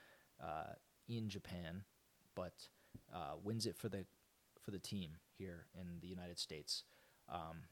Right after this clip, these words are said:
I think it'll be interesting to follow that, uh, the next couple races. Um, it's been a very dominant year for Max and the Red Bull team. That car,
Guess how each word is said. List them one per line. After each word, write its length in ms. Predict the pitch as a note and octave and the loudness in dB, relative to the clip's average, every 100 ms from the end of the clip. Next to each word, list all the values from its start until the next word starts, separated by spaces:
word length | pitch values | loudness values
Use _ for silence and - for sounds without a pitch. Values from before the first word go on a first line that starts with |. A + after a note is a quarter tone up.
| - | -12
I 180 | - - | -16 0
think 100 | C3 | 4
it'll 40 | |
be 160 | A#2+ A#2 | 8 8
interesting 420 | A#2 A#2+ - G#2 | 8 4 4 2
to 60 | G2 | 4
follow 280 | G#2 G2 G2 | 6 6 6
that, 260 | F#2 F#2 - - - - - | 4 2 -2 -20 -20 -20 -2
uh, 260 | G2 F2 F2 | 2 4 2
the 100 | G#2 | 2
next 180 | G#2 - | 0 0
couple 200 | G2+ F#2+ | 2 2
races. 600 | G2 F#2+ - F#2+ F#2 - - - | 4 4 4 2 0 -2 -6 -6
Um, 340 | F#2 F2 D3+ - | -2 -2 -4 -8
it's 100 | - | -8
been 140 | - B2+ | 2 4
a 60 | |
very 200 | G#2 G2 | 6 4
dominant 480 | F2+ F#2+ F#2+ F#2 D#2 | 4 4 6 4 2
year 220 | F#2 F2+ | 2 0
for 140 | F2+ F#2 | 0 0
Max 380 | F2+ E2+ F2+ F2+ | 0 0 0 0
and 100 | F2 | 2
the 40 | |
Red 220 | F2+ F2+ | 0 0
Bull 120 | F2+ | -2
team. 400 | F2 - F2 F2 E2+ | -2 0 2 2 0
That 160 | D#2+ | -2
car, 440 | - F#2+ F2+ F2+ | 0 2 4 4